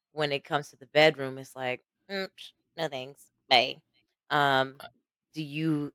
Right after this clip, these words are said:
end the relationship? Do you just become friends because you're not compatible sexually?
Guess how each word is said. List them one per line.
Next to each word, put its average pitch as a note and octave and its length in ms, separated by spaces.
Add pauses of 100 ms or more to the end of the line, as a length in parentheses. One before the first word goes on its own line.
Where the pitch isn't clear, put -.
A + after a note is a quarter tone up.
end D3 220
the D#3+ 80
relationship? D3 760
Do E3 60
you D3 60
just C3+ 240
become C3+ 340
friends E3 800
because C3+ 720 (920)
you're D3+ 140
not C#3+ 300
compatible D3 640
sexually? D#4 760